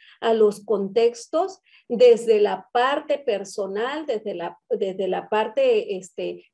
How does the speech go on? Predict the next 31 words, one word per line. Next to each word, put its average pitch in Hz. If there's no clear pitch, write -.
como 190
familia, 202
¿no? 226
Recuerdo 233
que 233
hace 233
algunos 240
años, 285
por 220
ejemplo, 247
eh, 202
estaba, 233
eh, -
toda 226
esta 233
situación 240
con 185
la 175
cente 302
y, 196
y 202
mi 202
hija 226
estaba 226
en 220
cuarto 214
grado 208
de 208
pri-, 240
de 202
primaria 262